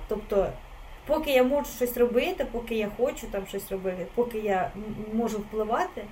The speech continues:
чому б ні? Тому що, я ж кажу, це і внутрішньо ж, е, змінює тебе. Е, ну, і саме, от, заняття собою.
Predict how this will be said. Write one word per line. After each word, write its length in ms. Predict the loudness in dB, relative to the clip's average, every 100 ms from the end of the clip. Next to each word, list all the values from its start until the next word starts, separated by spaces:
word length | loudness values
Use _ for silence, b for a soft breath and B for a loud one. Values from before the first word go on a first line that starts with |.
| B -14 0
чому 300 | 4 4 2
б 80 |
ні? 280 | 2 2 2 -2 -12 -18 -18 -16 -16 -14 -14 -14 -16 -18 -16 -14 -14 -16 -18 -18 -20 -20 -20 -20 -20 -18 -18 -16 -16 -16 -16 -8
Тому 220 | -2 0
що, 120 | 2
я 40 | 0
ж 100 | 2
кажу, 160 | 0 0
це 240 | 0 -2 -4 -12 -4
і 80 | 0
внутрішньо 580 | 0 0 -2 -6 -6
ж, 340 | -8 -8 -10 -10 -6
е, 200 | -4 -4
змінює 500 | -2 -2 -2 -4 -8 -8
тебе. 260 | -8 -8 -8 -10 -14 -16 -16 -10
Е, 140 | -2 -2
ну, 160 | 0 0 0 0
і 220 | 0 0
саме, 600 | -2 -4 -2 -2 -2 -4 -6 -6 -8
от, 300 | -8 -10 -6
заняття 440 | -4 -2 -2 -4
собою. 440 | -6 -8 -4 -4